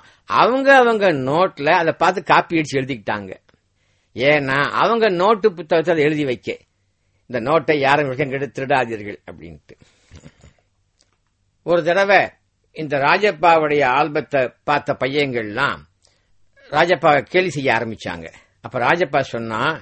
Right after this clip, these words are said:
"டேய், என் ஆல்பம் வந்து மதிப்பு மிக்கதப்பா, கவர்ச்சி மிக்கதல்ல, மதிப்பு மிக்கது" அப்படின்னா. "ஏய், ரொம்ப கதை அளக்காத, அவன் மட்டும் ஆல்பத்துக்கு முன்னாடி உன் ஆல்பம் நிக்க முடியுமா? ஓடி போயிரும்லே"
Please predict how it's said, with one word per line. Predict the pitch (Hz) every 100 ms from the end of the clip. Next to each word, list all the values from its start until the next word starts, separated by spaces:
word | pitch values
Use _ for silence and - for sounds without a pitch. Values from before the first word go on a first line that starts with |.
| -
"டேய், | 170 185 135
என் | 170 185
ஆல்பம் | 156 196 220 202
வந்து | 185 202
மதிப்பு | 143 214 214 220
மிக்கதப்பா, | 170 156 180 131 - 180 175
கவர்ச்சி | 160 202 208 214
மிக்கதல்ல, | 180 139 143 117 135 175
மதிப்பு | 135 170 180
மிக்கது" | 139 127 - 104 98 -
அப்படின்னா. | - - _ _ _ _ _
"ஏய், | 175 - _ _ _ _ -
ரொம்ப | 110 151
கதை | - 147 160 185
அளக்காத, | 175 147 156 156 147 135 113 - _ _
அவன் | 90 110 127 127
மட்டும் | 117 120
ஆல்பத்துக்கு | 113 175 185 160 147 151
முன்னாடி | 156 165 170 180
உன் | 170 143
ஆல்பம் | 135 170 165 151
நிக்க | 147 202
முடியுமா? | 175 147 135 135 160 151 113
ஓடி | 185 226 214
போயிரும்லே" | 139 151 135 117 104 98 113